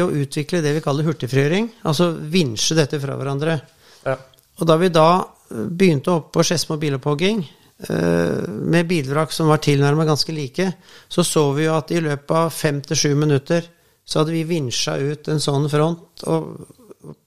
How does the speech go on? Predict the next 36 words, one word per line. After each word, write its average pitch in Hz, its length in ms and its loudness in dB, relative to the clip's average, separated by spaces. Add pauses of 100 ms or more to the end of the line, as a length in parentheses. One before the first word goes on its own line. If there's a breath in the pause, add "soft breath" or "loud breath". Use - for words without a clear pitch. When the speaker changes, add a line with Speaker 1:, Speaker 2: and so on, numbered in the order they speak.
(100)
Speaker 1:
og 160 200 -2
pasient-, 147 540 -2
der 151 100 -6
pasientene 147 600 -2
satt, 165 340 -2 (300 soft breath)
eller 151 160 -2
kunne 151 220 0
ha 156 80 -2
sittet, 170 400 -4 (200 soft breath)
der 147 140 0
var 143 120 -2
det 151 80 -4
helt 139 200 -4
åpent. 160 460 -8 (680 soft breath)
Så - 80 -8
det 160 60 4
Speaker 2:
Ja. 160 60 2
Speaker 1:
var 208 80 4
starten 143 680 -2
på 214 160 -2
interessen 143 580 -2
for 180 160 -2
hva 139 160 -2
som 160 200 -4
skjer. 196 280 -2 (840 loud breath)
Og 170 220 4
da 165 200 6
er 156 60 4
det 170 60 0
jo 175 120 2
mange 165 320 2
som 165 120 0
kjenner 139 320 0
til, 190 220 2
både, 156 720 -2
både, 151 500 -4